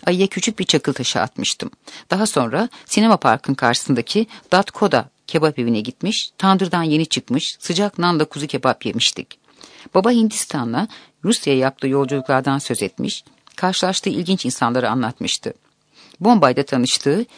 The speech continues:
kırk yedi yıldır evli olup on bir çocuk yetiştirmiş olan, kolları bacakları olmayan çift gibi. Bunun baba ile böyle bir gün geçirmenin, anlattığı öyküleri dinlemenin eğlence olması gerekmez miydi? Bunca yıldır istediğim şeye nihayet kavuşmuştum.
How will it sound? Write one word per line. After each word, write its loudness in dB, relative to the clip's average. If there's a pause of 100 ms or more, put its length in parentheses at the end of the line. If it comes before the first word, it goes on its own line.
(120)
kırk -4
yedi 0
yıldır 0
evli -2
olup -2 (200)
on 4
bir 2
çocuk -4
yetiştirmiş -2
olan, 0 (220)
kolları -2
bacakları 0
olmayan 4
çift -6
gibi. -10 (600)
Bunun 4
baba 4
ile 2
böyle 0
bir 0
gün 0
geçirmenin, 0
anlattığı -2
öyküleri -4
dinlemenin 2
eğlence 0
olması -2
gerekmez -4
miydi? -6 (580)
Bunca 2
yıldır -2
istediğim -2
şeye -2
nihayet -4
kavuşmuştum. -10